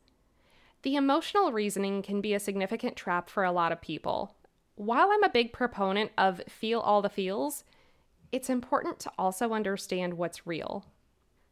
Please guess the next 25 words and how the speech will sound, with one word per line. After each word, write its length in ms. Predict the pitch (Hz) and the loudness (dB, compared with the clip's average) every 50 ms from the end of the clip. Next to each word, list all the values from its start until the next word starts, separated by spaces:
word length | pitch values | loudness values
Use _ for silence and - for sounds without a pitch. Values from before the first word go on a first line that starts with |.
| _ _ | _ _
To 100 | - 285 | -6 -4
help 260 | 247 294 339 349 339 | 0 2 2 2 2
with 140 | 311 285 - | 0 -2 0
this, 300 | - 196 190 190 - - - | 0 0 0 0 -4 -8 -4
when 200 | - 254 269 277 | -2 2 2 2
you 80 | 269 | 2
have 260 | 233 240 254 285 359 415 | 2 2 2 2 2 2
an 60 | 415 | 0
emotionally 640 | 381 277 220 196 202 214 - 233 220 214 214 208 202 | 0 0 0 0 0 0 -2 -2 -2 -2 -2 -2 -4
fueled 400 | - - 208 190 190 196 196 196 | -4 -4 -2 0 0 0 -2 -2
thought 320 | - - 180 170 208 - | 0 2 2 2 2 0
that's 240 | 214 202 196 - 185 | -2 -4 -2 -4 -4
leading 340 | 175 180 185 190 196 196 196 | -4 -2 -2 -2 -4 -4 -4
toward 280 | - - 196 196 190 | -2 0 0 0 0
a 40 | 185 | 0
downward 480 | 175 170 165 170 175 175 180 180 180 - | 0 0 0 0 0 -2 -2 -4 -4 -6
spiral, 600 | - - 160 165 165 190 214 240 254 254 269 262 _ _ _ _ _ _ _ _ _ _ _ _ | -6 -4 -4 -2 0 0 0 0 -2 -4 -6 -10 _ _ _ _ _ _ _ _ _ _ _ _
one 220 | 240 269 311 302 | 0 2 2 2
technique 440 | - 320 330 - 294 269 254 - - | 0 -4 -4 -2 -2 -4 -4 -4 -6
you 100 | 262 262 | -6 -4
can 180 | - 269 269 | -2 -2 -2
try 240 | 262 - 254 214 208 | -2 0 0 0 0
is 240 | 208 - - 220 - | 0 0 -4 -6 -6
to 220 | - - - - | -8 -10 -6 -4
interrupt 440 | 254 277 294 277 254 247 247 - - | -2 0 2 2 2 0 0 -4 -14